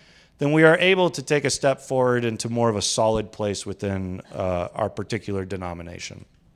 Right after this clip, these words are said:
And that's important, too. I mean, these are the kind of statistics that you should be having. Having forty people who are really committed to a church,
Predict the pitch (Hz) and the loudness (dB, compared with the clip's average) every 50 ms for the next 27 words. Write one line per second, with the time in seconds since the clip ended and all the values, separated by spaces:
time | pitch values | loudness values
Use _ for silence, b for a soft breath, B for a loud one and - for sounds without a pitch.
0 | _ _ _ - _ - B B B B B B B B B 226 233 262 269 247 | _ _ _ -20 _ -20 B B B B B B B B B 2 6 6 6 6
1 | - 240 214 165 - 202 214 170 135 120 117 110 - - 156 120 101 - - 131 | 6 2 2 4 6 8 8 8 6 2 -4 -6 -4 -2 -2 -2 0 -2 -2 -2
2 | 143 143 143 143 175 208 208 208 208 185 170 - 160 160 151 135 - - 131 - | -2 -2 0 0 0 0 2 2 0 0 0 0 0 0 2 0 -2 -6 -6 -4
3 | - 151 - - 147 131 - - 127 113 117 110 - - 143 123 110 107 101 98 | -2 -2 -2 -2 -4 -4 -2 -4 -4 -2 -4 -4 -2 -2 -2 -2 -2 -2 -2 -2
4 | 90 87 90 92 113 151 170 185 180 151 - - 165 160 160 165 160 147 131 - | -2 -4 -6 0 2 4 4 4 2 -2 -4 0 4 4 4 4 4 0 -2 -4
5 | 143 139 - - 127 120 113 117 113 107 107 113 120 120 113 - - 101 104 107 | -6 -6 -2 -2 -2 0 0 0 0 0 0 0 -2 -2 -4 -6 -8 -8 -6 -6
6 | 113 107 98 - - 104 95 87 - - 117 101 95 87 - b | -6 -6 -8 -8 -8 -8 -8 -8 -8 -4 -4 -4 -4 -4 -10 b